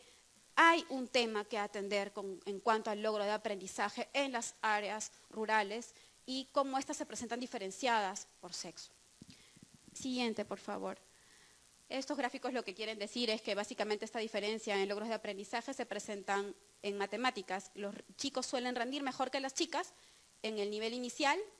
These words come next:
Ya, si quieren, en la ronda de preguntas les voy al detalle. Siguiente, por favor. Eh, y también estas brechas en los logros de aprendizaje se presentan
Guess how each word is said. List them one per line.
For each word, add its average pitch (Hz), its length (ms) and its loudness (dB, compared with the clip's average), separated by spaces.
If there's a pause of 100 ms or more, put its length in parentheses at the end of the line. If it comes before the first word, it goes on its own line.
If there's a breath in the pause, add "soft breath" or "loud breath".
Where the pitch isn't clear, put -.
(160)
Ya, 220 400 2
si - 160 -4
quieren, 254 320 8
en 226 260 0
la 269 120 4
ronda 254 200 4
de 339 80 8
preguntas 247 400 6
les 202 140 0
voy 220 120 2
al 240 120 6
detalle. 214 500 0 (220 loud breath)
Siguiente, 254 400 0
por 208 160 -6
favor. 196 360 -8 (520 loud breath)
Eh, 262 340 2 (220)
y 285 240 -4 (160)
también 294 460 4
estas 277 360 -2 (180)
brechas 254 440 -2
en 214 120 -6
los 202 120 -4
logros 240 260 0
de 247 80 2
aprendizaje 226 800 2 (160 loud breath)
se - 160 0
presentan 240 840 2